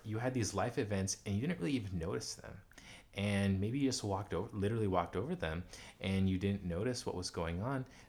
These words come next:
But now you can see clearly, and you can see the meanings in interpretation of these events. And that is what spirituality does to you. It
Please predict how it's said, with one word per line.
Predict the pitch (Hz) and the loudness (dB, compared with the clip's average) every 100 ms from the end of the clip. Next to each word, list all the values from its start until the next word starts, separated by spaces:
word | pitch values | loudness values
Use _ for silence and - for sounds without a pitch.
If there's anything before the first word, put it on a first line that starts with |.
| - | -10
But | - | -6
now | 95 101 156 | -2 -2 0
you | 156 | -2
can | 98 98 | -2 -4
see | - 117 | -2 -4
clearly, | 104 - 113 117 90 90 - - - | -6 -4 -2 0 0 -2 -6 -18 -6
and | 104 156 123 95 | -2 0 0 0
you | 107 | 0
can | 104 | -2
see | 98 - 143 | -2 -2 -2
the | 92 | -2
meanings | 85 117 143 101 69 - - - - - - - 113 | 0 -2 0 -2 -4 -8 -10 -12 -20 -20 -20 -14 -4
in | 104 | -2
interpretation | 101 - 104 101 - - 143 - 87 80 - - - - | 0 -2 -4 -4 -6 -6 -6 -4 -4 -4 -8 -16 -20 -8
of | 101 104 | -6 -4
these | 101 98 - | -4 -4 -6
events. | 85 90 90 85 - | -8 -4 -2 -4 -8
And | 92 90 | -8 -4
that | 95 120 120 | -2 -2 -4
is | 104 95 | -8 -6
what | 98 90 - | -4 -4 -4
spirituality | - 87 - 87 87 87 80 73 | -4 -6 -6 -6 -4 -6 -8 -12
does | 78 87 - | -10 -6 -6
to | 87 | -6
you. | |
It | 80 | -8